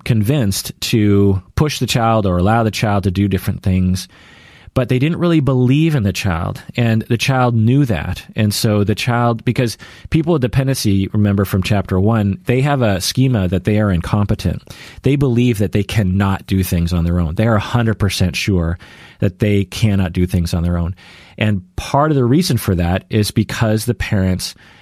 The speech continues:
have not allowed them to do things on their own, and some mistakes have been made, and there's been some over-involvement. So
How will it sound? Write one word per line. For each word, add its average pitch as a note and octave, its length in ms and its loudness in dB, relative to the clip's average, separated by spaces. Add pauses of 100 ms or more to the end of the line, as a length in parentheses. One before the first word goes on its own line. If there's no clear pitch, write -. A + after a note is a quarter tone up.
(100)
have G2 200 -2
not G#2+ 240 0
allowed A#2+ 540 2
them F#2 460 -2
to - 80 -6
do F#2+ 160 2
things F2+ 320 0
on F2+ 120 0
their F2 200 0
own, E2+ 320 -2
and B2 300 0
some A2 220 -2
mistakes G#2+ 460 -2
have F#2 100 -4
been F2+ 180 0
made, G2 380 0
and G2+ 80 0
there's G2 140 -2
been G2 140 -2
some F#2+ 180 -2
over-involvement. F2+ 920 -2 (640)
So A#2 380 -2